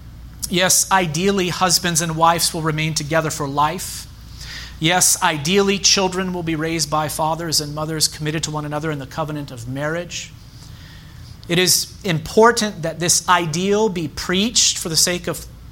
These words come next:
current and future generations. But we know that things are not always ideal in this world. Sin is a rebellion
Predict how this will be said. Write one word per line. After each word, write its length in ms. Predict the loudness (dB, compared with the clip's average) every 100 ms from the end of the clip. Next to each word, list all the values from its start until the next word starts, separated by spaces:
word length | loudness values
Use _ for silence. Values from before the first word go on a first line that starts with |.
| -10
current 420 | -4 -4 -4 -8
and 140 | -10
future 340 | -6 -4 -4 -4
generations. 1040 | -6 -6 -6 -8 -8 -8 -6 -4 -4 -6 -14 -18 -16 -16 -16 -16 -12 -6
But 120 | -2
we 180 | 2 4
know 240 | 6 6
that 160 | 6 0
things 380 | -2 -2 0 2
are 100 | 2
not 220 | 0 -2
always 480 | -2 0 0 -2 -2
ideal 580 | -2 -2 -2 -4 -4 -6
in 180 | -6 -4
this 240 | -2 -2
world. 460 | -4 -10 -12 -14 -16 -18 -18 -16 -16 -16 -14 -6 2
Sin 600 | 4 6 4 2 -2 -10 -16 -18 -18 -16 -16 -16 -16 -10 -2
is 180 | 0 0
a 180 | 0
rebellion 720 | 0 2 4 4 4 0 -2